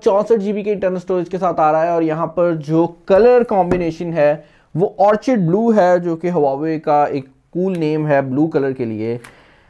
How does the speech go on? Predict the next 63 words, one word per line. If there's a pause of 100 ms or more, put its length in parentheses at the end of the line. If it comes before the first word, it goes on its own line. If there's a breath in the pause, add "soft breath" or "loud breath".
भाई,
हमने
ऑफिस
चेंज
किया,
हमारे
जो
पुराने
कटर
थे,
वो
हमें
नहीं
मिले।
ये
इकलौता
कटर
था
जिस
पर
मेरा
नाम
लिखा
हुआ
था,
तो
वो
लड़ाई
वहाँ
तक
चली
गई
ना
कि
तेरा
नाम
लिखा
हुआ
है।
तो
मैंने
कहा,
"हाँ,
लिखा
हुआ
है।"
तो
फिर
ये
वाला
मिल
गया,
बाकी
रह
गए
भाई। (520 soft breath)
तो
अब
हमने
नए
कटर
लेने
हैं।